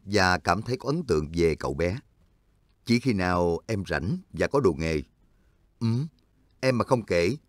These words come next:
chắc chị cũng không biết là chính em đã mó tay vô cái xi lanh chính để cho ra một chiếc Volkswagen Rabbit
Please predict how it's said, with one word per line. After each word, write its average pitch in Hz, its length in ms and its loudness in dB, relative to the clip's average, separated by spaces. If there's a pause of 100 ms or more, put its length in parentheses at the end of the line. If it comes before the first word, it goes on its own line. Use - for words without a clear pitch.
chắc - 220 -4
chị 90 320 2
cũng 110 220 -2
không 143 300 -2
biết 190 200 0
là 90 120 -2 (100)
chính 156 280 0
em 104 400 -2
đã 95 120 -4
mó 139 360 -2
tay 139 180 -4
vô 131 180 -4
cái 143 80 -6
xi 131 140 0
lanh 110 220 -2
chính 165 300 -2 (380)
để 107 120 2
cho 113 140 2
ra 98 200 0
một 82 200 -6
chiếc 151 200 0
Volkswagen 95 680 2
Rabbit 90 340 -2